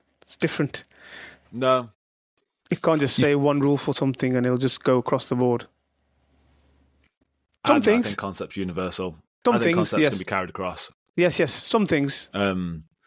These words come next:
Speaker 1: But there's a lot of, uh,
Speaker 2: but
Speaker 1: certain things that you can do in gi that you can't do in no gi, blah, blah, blah, you know what I mean?
Speaker 2: Yeah, oh, yeah. <laughs>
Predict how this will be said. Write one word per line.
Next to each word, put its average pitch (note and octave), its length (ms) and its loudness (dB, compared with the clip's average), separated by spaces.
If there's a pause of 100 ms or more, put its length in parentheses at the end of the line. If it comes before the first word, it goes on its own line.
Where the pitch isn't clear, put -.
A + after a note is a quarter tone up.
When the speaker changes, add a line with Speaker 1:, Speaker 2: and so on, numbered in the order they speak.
(100)
Speaker 1:
But D#3 140 2
there's D#3 260 2
a E3 40 2
lot F3+ 200 2
of, D#3 180 -2
uh, D#3 280 2
Speaker 2:
but F#2 320 0
Speaker 1:
certain G3 440 2
things E3 260 2
that D#3 160 0
you D#3 100 2
can D#3 140 0
do D3+ 120 4
in D3 140 2
gi D3 180 4
that C#3 120 4
you C#3 60 2
can't C#3 240 2
do C3+ 80 2
in C3+ 120 4
no C3 200 4
gi, C3 180 2
blah, B2 200 2
blah, A#2+ 160 2
blah, A#2+ 240 0
you B2+ 100 -2
know B2 80 -2
what B2 100 0
I B2 100 2
mean? A#2+ 120 -4 (2000)
Speaker 2:
Yeah, C#3+ 220 4
oh, A2 80 2
yeah. G#2 280 -8 (920)
<laughs> - 0 -